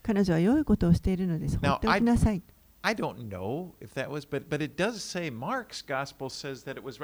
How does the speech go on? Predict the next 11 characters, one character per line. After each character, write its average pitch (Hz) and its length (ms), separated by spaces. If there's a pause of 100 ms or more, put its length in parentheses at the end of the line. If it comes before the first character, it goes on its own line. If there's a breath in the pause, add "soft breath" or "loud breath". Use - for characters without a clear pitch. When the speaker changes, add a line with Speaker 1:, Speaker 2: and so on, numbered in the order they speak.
Speaker 2:
after 180 400
that 147 280
that 120 180
Judas 135 440
decided 110 640
to 107 80
betray 101 420
Jesus. 104 580 (680 soft breath)
Speaker 1:
で、 240 80
ま 247 140
あ、 202 60